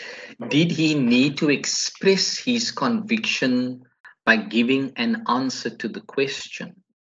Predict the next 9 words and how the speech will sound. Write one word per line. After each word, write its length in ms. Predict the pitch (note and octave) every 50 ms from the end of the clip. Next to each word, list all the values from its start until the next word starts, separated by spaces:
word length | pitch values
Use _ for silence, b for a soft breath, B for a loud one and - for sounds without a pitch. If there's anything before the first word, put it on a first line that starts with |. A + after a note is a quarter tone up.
| _ _ _ - - - _ -
Or 160 | A#2+ A#2 A#2+ A#2+
is 260 | D#3 F3 G3+ G3 - D#3+
that 240 | D#3 D3 D3 -
question 640 | - - - D3 C3+ - - - - C#3+ C3 A#2+ A#2
saying, 720 | B2 - - - - - C#3 C3+ B2 A2+ G#2+ G#2 G#2+ G#2+ -
"Pilate, 540 | D3+ D3+ D#3+ D#3+ E3 E3 E3 - - - - _ _ _ _ _ _ -
here 240 | G2 G#2+ A#2+ C3+
I 120 | D#3 D3 C#3
stand 640 | - - - - - - B2+ A#2+ A#2 A#2+ B2+ B2